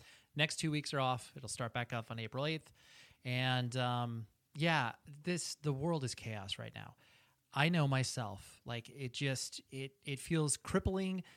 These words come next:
It feels numbing. Um, you have all, you have this, you know, wide group of people being like, "It's nothing to be concerned about."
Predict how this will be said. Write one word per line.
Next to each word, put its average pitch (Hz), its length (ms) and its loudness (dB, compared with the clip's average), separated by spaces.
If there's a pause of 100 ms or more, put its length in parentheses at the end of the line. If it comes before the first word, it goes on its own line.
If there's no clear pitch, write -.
(140)
It 123 100 -10
feels 120 320 -2
numbing. 175 640 2 (360)
Um, 117 440 -2
you 139 140 2
have 139 320 0
all, 131 280 0
you 131 140 0
have 127 260 2 (180)
this, 127 400 -4
you 127 120 -2
know, 117 100 -2
wide 123 340 0
group 156 200 0
of 151 120 -6
people 147 300 -2
being 127 260 0
like, 113 300 -2 (220)
"It's 135 180 -2
nothing 123 300 2
to 113 60 -2
be 117 280 -6
concerned 196 400 0
about." 185 360 4